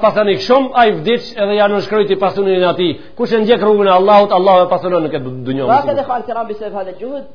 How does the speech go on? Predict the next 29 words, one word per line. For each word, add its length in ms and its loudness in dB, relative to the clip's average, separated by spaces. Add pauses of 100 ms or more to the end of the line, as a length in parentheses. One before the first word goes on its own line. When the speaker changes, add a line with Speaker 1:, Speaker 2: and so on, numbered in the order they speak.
(140)
Speaker 2:
الله 200 -6
قادر 260 -6
مقتدر. 440 -8 (260)
من 140 -12
بلاد 280 0
الظلام، 420 -4
الله 140 -8
يخرج 240 -10
النور. 260 -16 (540)
Speaker 1:
Kështu 140 -2 (100)
është 120 0
suneti 280 -2
i 20 4
Allahut 320 2
në 100 -4
botë, 240 2
ai 160 4
prej 280 0
arsinës 380 -2 (120)
e 100 -4
nxjerr 240 0 (500)
njeriu 240 2
në 160 -2
dritë. 240 -4 (120)
Speaker 2:
حتى 220 -4
مرة 220 -4
كنا 240 -8
في 140 -4
أمريكا. 400 -8